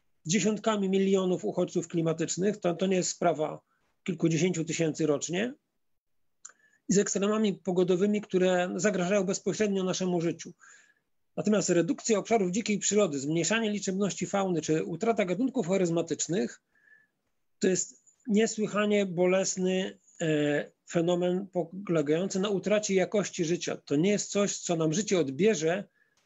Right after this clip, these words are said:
natomiast ja nie chciałbym żyć na ziemi, która będzie pokryta panelami i, e, jedną wielką, gigantyczną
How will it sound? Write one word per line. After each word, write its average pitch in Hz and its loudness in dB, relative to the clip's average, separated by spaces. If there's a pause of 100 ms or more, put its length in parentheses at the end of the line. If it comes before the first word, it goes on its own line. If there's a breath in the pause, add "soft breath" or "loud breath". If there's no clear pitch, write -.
(240)
natomiast 170 0
ja 196 2 (120)
nie 202 2
chciałbym 175 -2
żyć 185 -4
na 165 2
ziemi, 180 0
która 165 0
będzie 175 0
pokryta 170 -2 (360)
panelami 170 0 (240)
i, 160 4
e, 156 2
jedną 165 2
wielką, 156 0
gigantyczną 156 -2